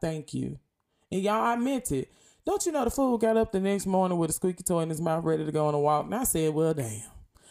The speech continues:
But, <laughs> but I didn't really say, "Well, damn." I really said, "Thank you, Lord."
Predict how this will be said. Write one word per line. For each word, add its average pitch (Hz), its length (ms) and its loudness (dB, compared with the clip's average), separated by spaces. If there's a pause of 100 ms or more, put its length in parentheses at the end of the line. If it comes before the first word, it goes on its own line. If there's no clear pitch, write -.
(280)
But, 190 300 2
<laughs> 320 1400 2
but 226 320 0
I 165 100 2
didn't 180 200 0
really 165 200 2
say, 117 200 2
"Well, 104 180 2
damn." 139 240 0
I 139 40 0
really 156 260 0
said, 202 320 0
"Thank 403 260 6 (100)
you, 392 160 6
Lord." 359 380 2